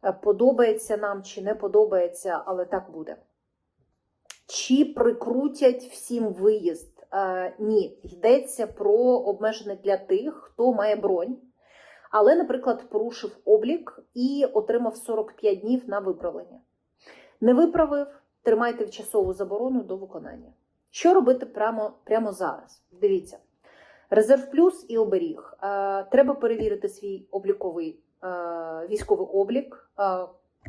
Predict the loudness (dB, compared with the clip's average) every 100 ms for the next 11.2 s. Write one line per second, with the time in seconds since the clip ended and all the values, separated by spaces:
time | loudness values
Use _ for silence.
0 | -6 -2 -2 -2 -2 -4 -4 -4 -4 -2
1 | -2 2 0 0 -8 -8 -4 -4 -4 -10
2 | -6 -6 -4 -4 -6 -8 -14 -16 -8 -8
3 | -6 -8 -10 -10 -10 -14 _ -20 _ _
4 | _ _ _ _ -20 _ 0 2 0 0
5 | -6 -8 0 0 0 -8 -8 -8 -14 -2
6 | 4 6 4 -10 -4 -4 0 -2 -2 -2
7 | 0 -2 -8 -16 -12 -8 -6 -6 -8 -6
8 | -6 -6 -16 -16 -8 -6 -6 -10 -10 -10
9 | -10 -14 -14 -20 -20 _ -20 -20 _ -2
10 | 2 2 2 -2 0 0 0 -2 -6 -6
11 | -6